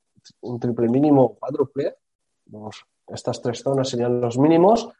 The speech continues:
Eh, por cómo ya estaríamos en una etapa uno y el momento que supere la zona de los nueve euros, básicamente ya entraríamos en una etapa dos.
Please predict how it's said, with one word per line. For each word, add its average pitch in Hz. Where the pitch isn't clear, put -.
Eh, 151
por 143
cómo 180
ya 156
estaríamos 175
en 127
una 139
etapa 147
uno 190
y 160
el 151
momento 147
que 190
supere 170
la 156
zona 160
de 139
los 123
nueve 156
euros, 160
básicamente 151
ya 151
entraríamos 143
en 139
una 135
etapa 123
dos. 110